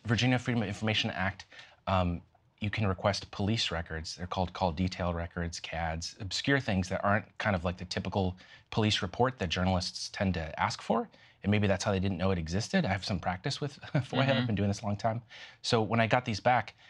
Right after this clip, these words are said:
Speaker 1: um, it was, uh, two different incidents reported by his wife and previous wife, um, in which, uh, he had gone, in the second case that was in twenty eighteen, I think, he had gone into a, uh, it's described as, like, an angry, drunken rage where he was,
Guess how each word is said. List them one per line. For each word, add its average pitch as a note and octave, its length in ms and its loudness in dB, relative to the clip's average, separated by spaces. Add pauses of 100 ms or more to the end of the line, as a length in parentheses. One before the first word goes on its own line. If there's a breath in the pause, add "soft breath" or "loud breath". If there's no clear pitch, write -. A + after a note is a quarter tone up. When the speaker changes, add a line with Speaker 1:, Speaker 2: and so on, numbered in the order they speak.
(320 loud breath)
Speaker 1:
um, F#2 320 4
it A2 160 -2
was, G2 260 2
uh, F2+ 200 4 (120)
two E3 240 4
different C#3 320 0
incidents A2+ 440 -2
reported G2+ 360 0
by F#2 200 4
his F#2 180 -4
wife G2+ 340 2
and F2+ 280 0
previous B2 440 0
wife, A2+ 300 -2 (480 loud breath)
um, F2 300 0
in G2 160 2
which, F#2+ 300 2 (100)
uh, E2 300 0 (100)
he - 260 -2
had F#2 240 0
gone, F#2 340 2
in G2 100 0
the F2+ 80 2
second A2+ 320 -2
case G#2+ 220 -2
that - 80 -12
was F2 140 -4
in F2 80 -2
twenty G2+ 300 0
eighteen, F2+ 300 -2
I D#2+ 60 -2
think, D#2+ 320 -10 (280 loud breath)
he G#2+ 120 -2
had F#2+ 120 2
gone G2 200 4
into F#2+ 260 0
a, E2+ 200 -2
uh, D#2+ 280 -2 (240 soft breath)
it's - 100 -10
described F#2+ 400 2
as, F#2 120 0
like, F2+ 140 -4
an F2+ 140 -4
angry, G#2 460 2
drunken G2 540 0 (420 loud breath)
rage G#2 460 2
where F#2+ 160 4
he F#2 300 0
was, E2+ 360 -4